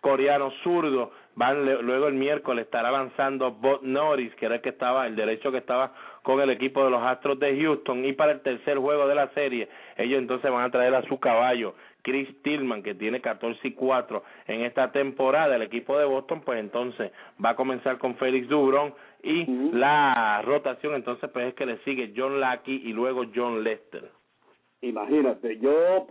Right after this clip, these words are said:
Speaker 2: tienen, sí, tienen oportunidad de ganar dos de tres, pero yo espero que Boston le pueda ganar dos de tres al equipo de, de los Orioles y pararle esa rachita que tienen. Eh, y, y una cosa que me gustó y es bien profesional,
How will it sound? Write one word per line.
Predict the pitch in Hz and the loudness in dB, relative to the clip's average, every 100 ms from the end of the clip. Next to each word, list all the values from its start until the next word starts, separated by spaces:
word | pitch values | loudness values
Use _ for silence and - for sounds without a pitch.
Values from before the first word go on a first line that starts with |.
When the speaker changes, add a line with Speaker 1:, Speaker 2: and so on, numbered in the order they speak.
| - | -4
Speaker 2:
tienen, | 156 202 208 - | 0 2 0 2
sí, | 147 202 | 0 2
tienen | - 165 170 | 0 0 0
oportunidad | 170 180 160 175 180 | 0 0 0 0 2
de | |
ganar | 180 160 170 | 2 2 0
dos | 156 180 | 2 2
de | 185 143 | 2 0
tres, | 175 208 156 | 2 0 2
pero | 147 127 - _ _ | 2 2 -2 _ _
yo | 117 143 | 0 0
espero | 147 165 | 2 2
que | 185 | 2
Boston | 165 165 170 156 | 2 2 2 0
le | |
pueda | 131 147 | 2 2
ganar | 139 135 131 | 2 2 0
dos | 143 135 | 0 2
de | 123 | 0
tres | 117 135 127 - _ _ | 0 2 0 -2 _ _
al | 110 113 | -8 -6
equipo | 104 135 135 135 | -4 -6 0 2
de, | 131 120 113 110 107 | 4 4 2 -2 -4
de | 127 | 0
los | 143 | 4
Orioles | 151 156 196 208 147 | 4 4 4 4 4
y | 139 | 2
pararle | 151 165 196 208 | 2 0 2 0
esa | 185 190 | -2 -2
rachita | 180 - 202 185 | -2 -4 -6 -2
que | 175 | -2
tienen. | 170 180 175 143 - _ _ - | -2 -2 -2 -4 -8 _ _ -6
Eh, | 113 117 117 117 117 123 - | 2 4 4 2 -2 -6 0
y, | 139 | 2
y | 147 | 2
una | 147 170 185 | 2 2 2
cosa | 185 175 | 2 2
que | 156 | 2
me | 147 135 | 2 0
gustó | 131 - - 151 | -2 -4 2 4
y | 147 131 | 4 2
es | 131 - 120 | -2 -6 -12
bien | 120 139 143 | 0 0 0
profesional, | 135 113 123 127 139 120 123 127 104 | -2 -2 -2 -2 -2 -2 -2 -2 -4